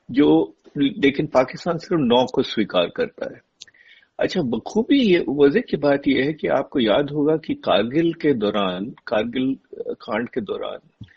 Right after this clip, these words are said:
अ, जब, अ, मुशर्रफ चाइना में थे, तो उनके डिप्टी ने, जनरल मोहम्मद अजीज ने उनको फोन किया था और जो, अ, रिकॉर्डिंग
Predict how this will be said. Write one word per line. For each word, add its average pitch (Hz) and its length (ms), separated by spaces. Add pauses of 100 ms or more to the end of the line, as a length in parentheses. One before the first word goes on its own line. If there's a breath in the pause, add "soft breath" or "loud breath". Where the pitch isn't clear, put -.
(240 loud breath)
अ, 120 560 (800)
जब, 139 200 (120)
अ, 131 460
मुशर्रफ 160 680 (220)
चाइना 151 380
में 143 160
थे, 127 300 (480 soft breath)
तो - 80
उनके 156 420
डिप्टी 135 500
ने, 165 260
जनरल 139 380
मोहम्मद 139 440
अजीज 139 420
ने 165 80
उनको 147 380
फोन 147 300
किया 117 260
था 180 180
और 156 460 (280)
जो, 139 400 (340)
अ, 123 100 (340)
रिकॉर्डिंग 127 800